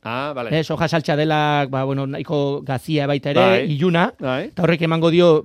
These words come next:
Speaker 2: kolore iluna soja pusketa horiri.
Speaker 1: Ados.
Speaker 2: Eta geratzen da, ba, bera, ba, bueno, ba, takotxo batzuk.
Speaker 1: Vale.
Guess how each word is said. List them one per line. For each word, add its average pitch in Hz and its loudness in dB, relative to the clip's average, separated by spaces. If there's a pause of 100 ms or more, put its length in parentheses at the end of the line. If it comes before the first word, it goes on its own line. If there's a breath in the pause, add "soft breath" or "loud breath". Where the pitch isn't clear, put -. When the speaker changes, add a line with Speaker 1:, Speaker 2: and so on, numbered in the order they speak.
Speaker 2:
kolore 156 4
iluna 143 0
soja 147 -2
pusketa 165 -4
horiri. 160 2
Speaker 1:
Ados. 101 -4
Speaker 2:
Eta 156 2
geratzen 156 2
da, 208 4
ba, 190 -4
bera, 143 0
ba, 127 -2
bueno, 139 -2
ba, 127 -4
takotxo 139 -4
batzuk. 113 -12
Speaker 1:
Vale. 110 -10